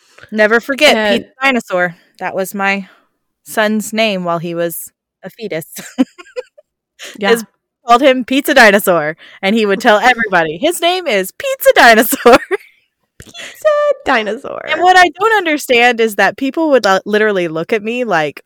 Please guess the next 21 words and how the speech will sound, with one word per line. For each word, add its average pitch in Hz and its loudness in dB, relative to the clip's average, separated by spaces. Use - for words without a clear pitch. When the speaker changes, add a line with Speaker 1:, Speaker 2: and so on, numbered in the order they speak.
Speaker 1:
"Are 165 -6
you 160 -6
really 156 -4
gonna 165 -10
name 160 -10
your 156 -12
kid 165 -8
Pizza 175 -6
Dinosaur?" 170 -4
And 190 -2
I'm 196 -4
like, 196 -4
"He's 403 0
four. 453 6
Why 254 4
are 349 6
you 494 0
<laughs> - -
listening 302 0
to 240 4
him? 240 4